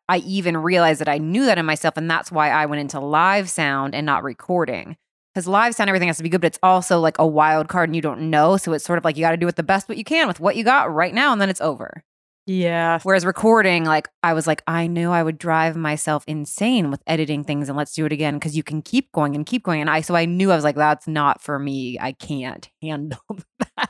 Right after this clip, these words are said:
Speaker 2: Oh, I think we might be
Speaker 1: <laughs>
Speaker 2: sisters from another mister, really.
Speaker 1: But, like, I knew, like, I can't even put myself into those places where it can be like that. So I'm just gonna, like,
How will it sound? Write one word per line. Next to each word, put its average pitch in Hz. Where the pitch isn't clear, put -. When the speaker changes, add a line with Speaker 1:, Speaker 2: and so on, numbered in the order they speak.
Speaker 2:
Oh, 214
I 214
think 330
we 247
might 240
be -
Speaker 1:
<laughs> -
Speaker 2:
sisters 254
from 226
another 202
mister, 170
really. 175
Speaker 1:
But, 247
like, 233
I 247
knew, 247
like, 196
I 208
can't 233
even 208
put -
myself 208
into 185
those 175
places 175
where 160
it 156
can 165
be 156
like 147
that. 143
So -
I'm 170
just 165
gonna, 160
like, 151